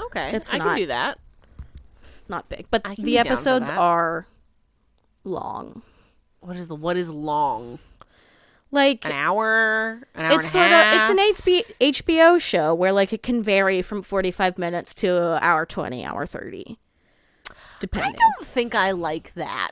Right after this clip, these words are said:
Speaker 1: I
Speaker 2: Me either.
Speaker 1: think
Speaker 2: I like knowing what I'm getting into.
Speaker 1: Yeah.
Speaker 2: I can mentally budget. I'm gonna say, "Today I need to watch a show that's forty-five minutes."
Speaker 1: Right.
Speaker 2: I will put on blah, blah, blah, blah, blah.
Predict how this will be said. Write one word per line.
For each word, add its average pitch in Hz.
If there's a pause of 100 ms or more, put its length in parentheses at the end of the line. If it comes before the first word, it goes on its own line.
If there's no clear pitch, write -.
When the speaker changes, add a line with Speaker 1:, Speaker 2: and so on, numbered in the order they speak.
(140)
Speaker 1:
I 370
Speaker 2:
Me 320
either. 285
Speaker 1:
think 226
Speaker 2:
I 294
like 320
knowing 254
what 233
I'm 220
getting 196
into. 185 (320)
Speaker 1:
Yeah. 214
Speaker 2:
I 226
can 254
mentally 269
budget. 247
I'm 226
gonna 220
say, 214
"Today 226
I 254
need 240
to 247
watch 196
a 214
show 175
that's 175
forty-five 185
minutes." 220 (140)
Speaker 1:
Right. 165
Speaker 2:
I 170
will 220
put 190
on 170
blah, 156
blah, 170
blah, 262
blah, 214
blah. -